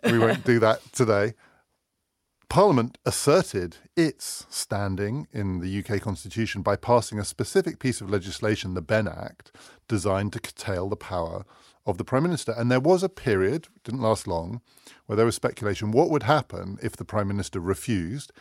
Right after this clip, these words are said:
as his namesake, but no relative, we assume, <laughs> Andrew Johnson refused to abide by a piece of law that had been passed to constrain him. And in the U K case, he wouldn't have been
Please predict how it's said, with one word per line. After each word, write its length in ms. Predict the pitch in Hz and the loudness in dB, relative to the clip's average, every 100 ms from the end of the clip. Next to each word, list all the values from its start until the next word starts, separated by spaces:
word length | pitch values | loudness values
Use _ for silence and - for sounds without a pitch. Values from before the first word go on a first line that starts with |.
| _ _ | _ _
as 380 | 98 95 78 - _ | -2 -2 -4 -16 _
his 180 | - 85 | -12 -4
namesake, 580 | 104 107 92 95 92 _ | 0 0 -2 -6 -8 _
but 140 | - | -8
no 120 | 101 | -4
relative, 460 | 95 90 95 - 101 | -2 -2 -4 -4 -2
we 100 | 107 | 0
assume, 460 | 113 - 123 135 123 - 113 | 0 2 2 2 0 -6 -8
<laughs> 260 | - - - | -8 -10 2
Andrew 260 | 131 127 113 | 4 4 2
Johnson 340 | 110 104 104 | 0 0 -2
refused 520 | 107 - 120 104 92 | -2 0 0 0 -2
to 80 | - | -6
abide 380 | 87 98 95 90 | 0 2 2 0
by 140 | 92 | -4
a 40 | 90 | -4
piece 240 | 104 - | -8 -10
of 80 | 90 | -4
law 160 | 95 | -4
that 80 | 87 | -4
had 80 | - | -6
been 160 | 98 90 | -10 -8
passed 260 | 95 85 | -6 -8
to 60 | - | -10
constrain 400 | 104 95 185 180 | -10 -2 0 2
him. 160 | 104 95 | 2 0
And 200 | 92 - - - - | -4 -8 -20 -20 -8
in 300 | 101 95 - _ _ - | -6 -4 -8 _ _ -8
the 80 | |
U 120 | 101 113 | -4 2
K 200 | 170 175 | 2 2
case, 240 | - 90 | -2 -4
he 120 | - | -2
wouldn't 220 | 120 120 | -4 -2
have 80 | 104 | -4
been 240 | 87 101 | -4 -4